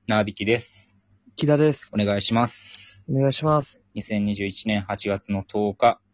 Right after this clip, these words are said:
Speaker 1: ラジオトークとアプリでお送りしております。第三百五十五回です。お願いします。
Speaker 2: お願いします。
Speaker 1: この番組は、株式会社グノシーの提供でお送りしております。はい、ということで今日ね、
Speaker 2: 何ですか？
Speaker 1: しんどかったですね。
Speaker 2: それ。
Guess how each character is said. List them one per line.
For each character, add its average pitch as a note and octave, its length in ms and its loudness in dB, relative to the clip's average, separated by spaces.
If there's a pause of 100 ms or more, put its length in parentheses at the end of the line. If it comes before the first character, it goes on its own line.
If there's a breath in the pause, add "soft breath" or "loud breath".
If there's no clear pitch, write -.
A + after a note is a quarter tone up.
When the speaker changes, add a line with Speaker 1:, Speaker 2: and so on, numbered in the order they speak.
Speaker 1:
ラ G2+ 140 -2
ジ G#2 80 -2
オ G2+ 80 -2
ト G2+ 160 -4
ー - 20 -8
ク - 60 -18
と G2 100 -2
ア F#2+ 60 -2
プ G2 80 -8
リ F#2+ 80 -4
で F#2+ 80 -4
お F#2+ 60 -2
送 F#2+ 160 -12
り G2 100 -8
し - 80 -16
て G#2 80 -8
お G2 100 -4
り G2+ 80 -6
ま A2+ 140 -2
す。 - 120 -14 (280)
第 A2 180 2
三 C3+ 260 -2
百 A2 220 -4
五 G#2 160 -2
十 A2+ 200 0
五 A2 120 0
回 G#2+ 240 4
で F#2+ 140 -2
す。 - 280 -18
お G#2+ 40 -8
願 F#2+ 180 -2
い F#2+ 60 -6
し - 100 -8
ま G#2+ 140 0
す。 - 240 -18 (280)
Speaker 2:
お C#3 60 -6
願 C#3 160 2
い - 20 0
し C#3+ 120 -8
ま D#3 160 2
す。 - 240 -12 (260)
Speaker 1:
こ G#2 140 -4
の A#2 80 2
番 A2+ 240 2
組 G#2+ 180 0
は、 A#2 240 4 (160)
株 A2+ 240 0
式 A2 220 -4
会 G#2+ 160 4
社 F#2+ 260 -2 (180)
グ B2 120 2
ノ C3+ 120 2
シ A#2 220 -2
ー G#2 40 2
の G#2 80 2
提 G2+ 220 0
供 G2+ 220 -2
で A#2 280 0
お G#2 100 0
送 F#2+ 160 -8
り F#2+ 100 -4
し - 80 -10
て - 80 -10
お F#2 80 -4
り F#2 100 -8
ま G2+ 180 0
す。 - 220 -18 (800)
は F2+ 120 -10
い、 E2+ 80 -10
と - 100 -12
い F2+ 40 -8
う - 20 -8
こ - 100 -18
と - 60 -20
で - 100 -20
今 F2+ 200 -10
日 - 20 -4
ね、 A2+ 260 0 (420 loud breath)
Speaker 2:
何 C#3+ 140 2
で E3+ 80 2
す C3 80 -2
か？ A2+ 60 -2
Speaker 1:
し A2 60 6
ん - 20 6
ど C#3 80 2
か B2+ 100 4
っ A2 80 4
た G#2 80 -4
で F#2+ 80 -2
す C3 100 -4
ね。 A#2+ 120 4
Speaker 2:
そ - 40 8
れ。 - 180 4